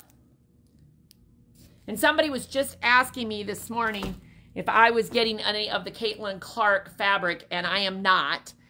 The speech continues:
um, just because, uh, it's a company I don't typically work with, um, that is having it, and trying to get it could be, um, an issue.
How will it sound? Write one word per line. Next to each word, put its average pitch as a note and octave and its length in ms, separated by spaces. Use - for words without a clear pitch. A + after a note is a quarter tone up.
um, E3 480
just G3 240
because, F#3 600
uh, F3+ 120
it's E3 100
a - 40
company G3+ 400
I F3+ 80
don't F3+ 240
typically G3+ 420
work F#3 320
with, G3+ 280
um, E3 340
that E3+ 400
is D#3 200
having G#3+ 560
it, G#3 340
and E3 340
trying F#3+ 260
to F3+ 60
get F#3 300
it F#3 180
could F3 140
be, E3+ 340
um, E3 220
an G3+ 120
issue. A3+ 420